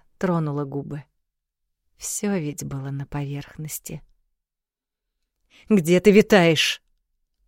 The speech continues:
Лапталина осмотрела меня, нервно поправила платье,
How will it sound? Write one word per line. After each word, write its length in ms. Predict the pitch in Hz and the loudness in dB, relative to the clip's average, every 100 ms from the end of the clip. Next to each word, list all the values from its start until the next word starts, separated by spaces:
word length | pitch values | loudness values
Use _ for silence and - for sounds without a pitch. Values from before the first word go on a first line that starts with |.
| - | -2
Лапталина 600 | 175 170 - 170 160 156 | 0 0 0 -2 0 0
осмотрела 540 | 156 160 151 - 156 151 | -2 -2 -4 -2 -2 -2
меня, 260 | 147 147 | -2 -2
нервно 380 | 147 156 151 151 | -2 -2 -2 -4
поправила 480 | 156 156 151 147 156 | -4 -4 -4 -2 -4
платье, 580 | 156 151 139 - - | -2 -6 -6 -10 -12